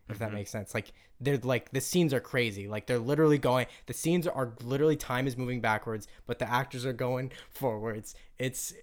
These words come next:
Speaker 1: it's nuts. Um, and I liked it. I feel like, I don't know what his, Christopher Nolan's style is exactly, but they're all epic films.
Speaker 2: Yeah.
Speaker 1: He does, like, epic.
Speaker 2: He does do big films.
Speaker 1: Like, they're really big.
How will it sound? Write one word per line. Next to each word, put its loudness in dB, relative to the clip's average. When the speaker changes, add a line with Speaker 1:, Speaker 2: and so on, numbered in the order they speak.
Speaker 1:
it's -4
nuts. -2
Um, 4
and 0
I 10
liked 8
it. 2
I 0
feel 2
like, 2
I 0
don't 4
know 4
what 4
his, -2
Christopher 0
Nolan's 4
style 0
is 2
exactly, 0
but -4
they're 6
all 6
epic -4
films. -8
Speaker 2:
Yeah. -6
Speaker 1:
He 0
does, 6
like, 2
epic. -6
Speaker 2:
He -10
does 0
do -4
big -4
films. -10
Speaker 1:
Like, -2
they're 6
really 8
big. -2